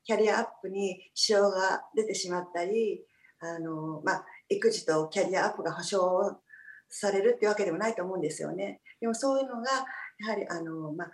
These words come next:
キャリアアップでも、し-、育児でも保障されるような環境が、あ、まあ、これからできたらなと思うんですよね。そのためにやはり、まあ、管理職に女性の方が増えてもらえば、まあ、女性から見て働きやすい環境に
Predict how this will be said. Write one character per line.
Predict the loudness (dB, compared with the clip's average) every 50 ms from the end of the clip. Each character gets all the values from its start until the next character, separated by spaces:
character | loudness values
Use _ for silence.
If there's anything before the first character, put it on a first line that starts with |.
| -16 -18 -18 -20 _ _ _ _ _ -8
キ | -2 -2
ャ | 0
リ | 2 2 2
ア | 2 2 2
ア | -2
ッ | -2 -4
プ | -6 -4
で | -2 -2
も、 | -2 -2 -2 -2 -2 -2 -4
し-、 | -6 -8 -10 _ _ _ -20 -20 _ _ 0
育 | 0 2 4 2
児 | 2 2 -2
で | -2
も | 0 0 -2
保 | -2 -2 -2
障 | 0 0 0 2
さ | 2 0
れ | 2 2 2
る | 4
よ | 4 4 4 4
う |
な | 2 0
環 | -2 -2 -2 -2 -2
境 | 0 2 2 2 2 2
が、 | 2 2 2 2
あ、 | 0 -2 -10 -14 -14 -16 -18 -18 _ -20 -16 -14 -12 -12 -12 -12
ま | -12 -14
あ、 | -14 _ _ _
こ | -2 -2
れ | -2 0
か | 0 0
ら | 0 2 0 2
で | 0 -2 -2
き | -2 -4
た | -4
ら | -4 -2 -2
な | -2 -2
と | -2 -2 -2
思 | -2 -2 -2
う |
ん | -2
で | -2 -4
す | -4 -6 -6
よ | -4 -4
ね。 | -4 -6 -6 -6 -8 -12 -14 -16 _ -20 _
そ | -4 0 0
の | 2
た | 4 4 4
め | 6 6
に | 6 6
や | 4 2 0 -4
は | -4 -4 -4
り、 | -4 -6 -10 -14 -18 -18 -18 -20 -16 _ -4
ま | -4 -4
あ、 | -4
管 | -2 0 0 0
理 | 2 0
職 | -2 -2 -2 -4 -4
に | -4 -4 -2
女 | -4 -4 -2
性 | 0 0 0
の | 0 0
方 | -2 -2 0 0 0 2
が | 4 2 2 2 2 2
増 | 0
え | 0 2
て | 0 -4
も | -2 0
ら | 0 0 0
え | 0
ば、 | 2 2 0 0 -2 -6 -14 -14 -8 -4
ま | -2 -2
あ、 |
女 | 0 0
性 | 0 0 0 2
か | 2 2
ら | 2 2
見 | 0
て | -4 -6
働 | -8 -2 0 0 0 0
き | 0 -2
や | -2
す | 2 2 0
い | 0 0
環 | -4 -6 -6 -6 -6
境 | -4 -4 -4
に | -4 -4 -6 -6